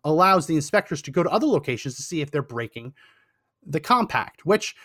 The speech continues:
yes, it's possible to sneak uranium and, and, and hazardous materials and, and radioactive materials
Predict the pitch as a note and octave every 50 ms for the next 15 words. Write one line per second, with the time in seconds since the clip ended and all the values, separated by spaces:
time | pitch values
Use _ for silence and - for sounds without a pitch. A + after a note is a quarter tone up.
0 | - - - - A3 A3 F#3+ F3 E3 D3+ - - - G3+ G3+ F#3+ - G3+ F3 -
1 | D#3 - - C3+ - - - F#3 G3+ G3+ - - E3 E3 D#3 D3 D3+ D3+ D#3+ E3+
2 | F3 F#3 G3+ G3+ F#3+ C3+ B2+ - A#2+ C3 C3 B2+ B2+ B2+ A#2+ - A#2+ A#2+ A#2 A2
3 | - D3 D3+ D3+ D3 C#3+ B2+ - C#3 - - D3 D3 D#3 E3+ F3 - - A#2+ A#2+
4 | A#2 A#2+ A#2 - _ - A#2 A#2 B2 C#3+ C#3 C3+ C3+ C3 - - D#3 D#3 C#3+ C#3+
5 | E3+ E3 F3+ F3+ F3+